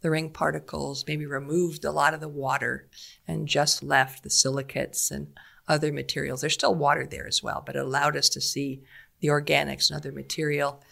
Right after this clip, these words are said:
And then as that boundary, as the atmosphere of Saturn is thick enough,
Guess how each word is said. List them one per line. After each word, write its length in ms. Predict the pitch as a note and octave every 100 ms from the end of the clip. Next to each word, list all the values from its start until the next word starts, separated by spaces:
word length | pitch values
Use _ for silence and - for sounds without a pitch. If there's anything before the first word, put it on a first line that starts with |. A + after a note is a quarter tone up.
| - _ -
And 180 | D#3
then 240 | D#3 D#3+ D#3
as 200 | D3+ -
that 260 | C3 A#2+
boundary, 460 | - D#3 D#3+ D#3 D3+
as 100 | C#3+
the 100 | C#3+
atmosphere 420 | D3+ D#3 - D3
of 80 | C#3
Saturn 500 | - D#3 C#3+ C#3+ C#3
is 180 | C3+ -
thick 240 | - F#3
enough, 280 | C#3+ C#3+ C3